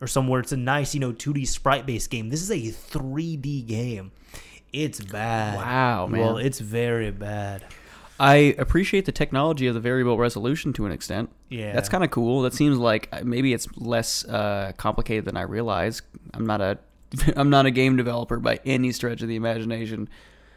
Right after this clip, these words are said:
Speaker 2: In fact, it's kinda funny. Um, I wanted to be one for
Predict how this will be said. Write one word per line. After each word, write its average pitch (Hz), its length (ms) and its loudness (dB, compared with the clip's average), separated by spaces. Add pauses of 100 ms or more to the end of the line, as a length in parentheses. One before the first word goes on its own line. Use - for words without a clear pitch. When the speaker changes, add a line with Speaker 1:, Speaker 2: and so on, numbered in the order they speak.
(140)
Speaker 2:
In 117 60 -10
fact, 110 180 0
it's 113 100 -6
kinda 120 180 -6
funny. 120 360 -2 (600)
Um, 101 380 -10
I 110 120 -2
wanted 113 380 -2
to - 60 -8
be - 240 -8
one - 280 -6
for - 380 -12